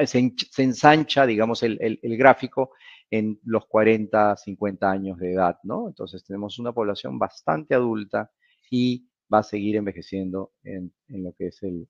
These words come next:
el mercado coreano. Eh, eso va a ir de la mano con esos, esos, em,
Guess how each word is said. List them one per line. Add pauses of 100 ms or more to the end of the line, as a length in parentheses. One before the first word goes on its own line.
el
mercado
coreano. (1000)
Eh,
eso
va
a
ir
de
la
mano
con
esos,
esos,
em,